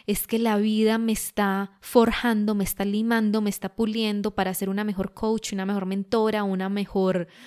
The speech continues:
pareja, una mejor mamá o una mejor ser humana en últimas".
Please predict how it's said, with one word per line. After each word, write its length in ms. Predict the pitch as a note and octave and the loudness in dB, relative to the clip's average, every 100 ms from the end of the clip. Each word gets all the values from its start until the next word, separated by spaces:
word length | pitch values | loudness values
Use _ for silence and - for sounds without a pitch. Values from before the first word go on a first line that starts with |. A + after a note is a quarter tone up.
| - - _ | -20 -20 _
pareja, 560 | A#3 G#3+ A3 A3+ - G#3+ | 0 2 0 -2 -2 0
una 280 | G3 F#3+ | 0 -2
mejor 480 | G3 G#3 - F#3+ F3+ | -2 -4 -2 -2 -2
mamá 580 | G3 G3 G#3 G#3+ A3 A3+ | -2 -2 0 0 0 0
o 60 | G3+ | 0
una 200 | G3 F#3 | 0 0
mejor 280 | G#3 G3 F#3+ | -2 -4 -6
ser 280 | - G#3+ G#3+ | -2 0 0
humana 480 | A3+ A3+ F3 F3 | 0 0 0 0
en 120 | G#3 A3 | 0 2
últimas". 680 | F#3 D#3+ G3 A3+ C#4+ - | 0 -2 -4 -4 -4 -8